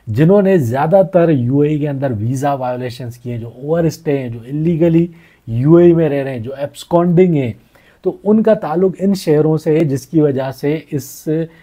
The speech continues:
इन शहरों के लोगों को नए वीज़े इस वक्त इशू नहीं किए जा रहे। अभी फ़िलहाल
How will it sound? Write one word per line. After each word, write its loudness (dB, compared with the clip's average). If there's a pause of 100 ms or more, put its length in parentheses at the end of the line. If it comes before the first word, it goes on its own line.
इन 2
शहरों 0
के -2
लोगों -4
को -4
नए -6
वीज़े -4
इस -14
वक्त -8
इशू -8
नहीं -6
किए -6
जा -10
रहे। -18 (520)
अभी 6
फ़िलहाल 2